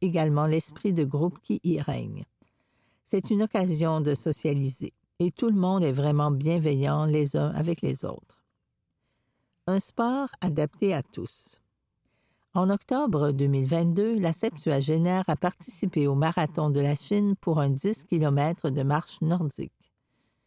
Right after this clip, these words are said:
Mon objectif était tout simplement de réussir à parcourir cette distance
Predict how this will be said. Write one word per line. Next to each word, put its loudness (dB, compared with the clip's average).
Mon 2
objectif -2
était -2
tout -4
simplement 0
de 2
réussir -2
à -2
parcourir 0
cette -4
distance -6